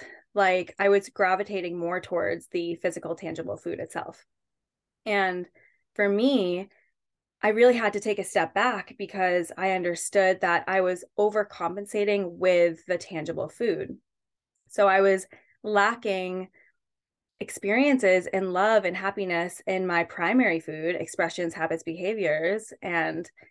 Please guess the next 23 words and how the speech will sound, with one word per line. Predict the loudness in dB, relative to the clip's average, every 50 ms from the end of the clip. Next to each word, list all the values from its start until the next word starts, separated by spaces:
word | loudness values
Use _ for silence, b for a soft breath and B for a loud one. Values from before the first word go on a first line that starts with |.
| b b
I | -4 -2
found | 0 2 2 2 2
myself | 0 -2 -2 -2 -2 0 0 0 -2 -2 -8 b b b b b _ _ _
overcompensating | 2 2 2 0 -2 -2 -2 -2 -2 -2 -2 -2 0 0 -2 -2 -2 -2
where | 0 2 4 4 2 2
if | 2 0
I | 0 0 0 0
was | -2 -4 -6 -6
neglected | -10 -10 -4 -2 -2 -2 -2 -4 -4 -4
in | -4 -2 -4 -4 -4 -6 -6 -8
a | -8
place | -6 -4 -6 -4 -4 -8
of | -12 -8 -6
love, | -4 0 2 2 2 2 0
that | -2 -4
I | -2 -2
would | -2 -4 -4
eat | -8 -10 -12 -12
sweets. | -8 -6 -4 -4 -2 -4 -4 -6 -10 -10
And | -8 -6 -4 -4 -6 -6 -8 -10 -10 -12 _ _ _ _ _ _ _ _ _ _ _ _
if | -8 -2 2
I | 4 4 4
was | 6 4 4 2 2 -4 -10